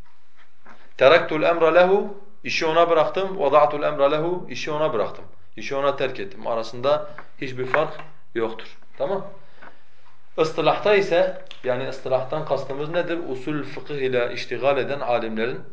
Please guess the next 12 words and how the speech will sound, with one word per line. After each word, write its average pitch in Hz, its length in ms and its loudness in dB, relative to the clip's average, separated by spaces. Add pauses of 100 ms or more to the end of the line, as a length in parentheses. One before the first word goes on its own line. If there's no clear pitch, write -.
(960)
ıstılahında 135 840 -2 (600)
ahkam-ı 151 520 0
vadaiye 127 420 2
ne 160 100 0
demektir? 127 400 -2
Ahkam-ı 143 520 -2
vadaiye 127 440 0
demek 147 240 -2
şu 131 160 -6
demektir. 101 500 -6 (1500)
Khitabullahi 170 1200 6
el-mutealliku 143 1040 2